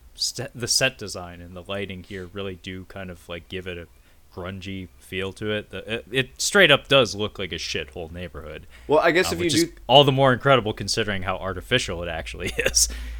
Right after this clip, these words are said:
Speaker 2: I mean, yeah, if you think about this story as, like, these people are living in poverty and,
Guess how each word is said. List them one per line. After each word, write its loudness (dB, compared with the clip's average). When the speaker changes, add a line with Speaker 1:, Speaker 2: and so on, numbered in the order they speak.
Speaker 2:
I -2
mean, 8
yeah, 10
if 2
you -4
think -2
about 2
this 2
story 2
as, -4
like, -2
these -8
people -4
are -2
living -6
in -10
poverty -6
and, -8